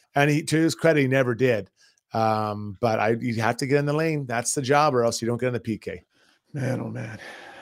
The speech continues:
Speaker 2: All right, that was Ask Us, or no, that wasn't Ask Us Anything. That was Take a Lap, brought to you by our good buddies over at Backscape. Zuby, hop back on in here, buddy. Let's get to our Ask Us Anything segment.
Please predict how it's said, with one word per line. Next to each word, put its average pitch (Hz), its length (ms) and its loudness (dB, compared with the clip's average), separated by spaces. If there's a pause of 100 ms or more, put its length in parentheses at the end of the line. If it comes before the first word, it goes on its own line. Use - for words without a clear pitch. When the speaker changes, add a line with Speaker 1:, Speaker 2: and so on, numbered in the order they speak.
(220)
Speaker 2:
All 156 120 6
right, 170 160 10
that 180 120 10
was 175 120 8
Ask 190 260 6
Us, 175 240 6 (100)
or 160 120 4
no, 139 160 4
that 131 140 6
wasn't 139 260 4
Ask 113 180 -2
Us 120 140 -8
Anything. 151 240 2
That 151 120 4
was 135 120 -4
Take 139 220 0
a - 20 4
Lap, 110 320 4
brought 117 240 2
to 143 100 2
you 135 180 4
by 120 220 4
our 117 100 2
good 127 240 -4
buddies 131 400 -2
over 127 360 -4
at 110 260 -8
Backscape. 170 640 2
Zuby, 233 360 6
hop 254 340 6
back 220 220 4
on 202 160 6
in 185 160 6
here, 160 180 6
buddy. 185 300 8
Let's 185 240 8
get 170 260 4
to 160 400 6 (300)
our 170 180 8
Ask 156 300 4
Us 151 120 2
Anything 151 600 2 (300)
segment. 160 560 4